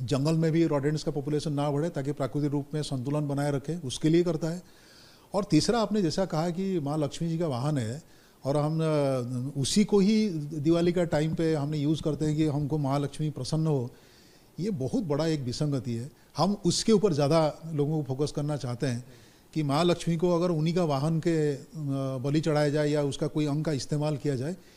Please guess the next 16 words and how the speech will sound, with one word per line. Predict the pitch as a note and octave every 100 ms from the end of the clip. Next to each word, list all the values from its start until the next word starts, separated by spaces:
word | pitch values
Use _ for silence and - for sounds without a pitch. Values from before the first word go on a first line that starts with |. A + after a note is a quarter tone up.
| -
इससे | C3+ F3+
बड़ा | F3+
दुर्भाग्य | D3 C#3 C#3+ C#3+ D#3+
कुछ | - D3 C#3
भी |
नहीं | A#2+ G#2+
है। | G#2 - F3+ B2+ - - - - - - - -
एक | D#3 D3
तरफ | F3 E3+
तो | F3+
उस | D#3 D3+
प्रकार | D#3 D3+ D3
का | D3+
हमने | C#3+ D3
लोगों | C#3 C#3+
को | C#3+ C#3+